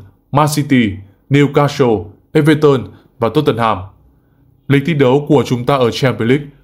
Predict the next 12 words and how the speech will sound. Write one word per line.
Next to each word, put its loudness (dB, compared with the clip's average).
cũng 0
căng 0
thẳng -2
không -2
kém, -2
khi 2
lần 2
lượt 4
là 0
Leipzig, 0
Bayer 4
Leverkusen, 0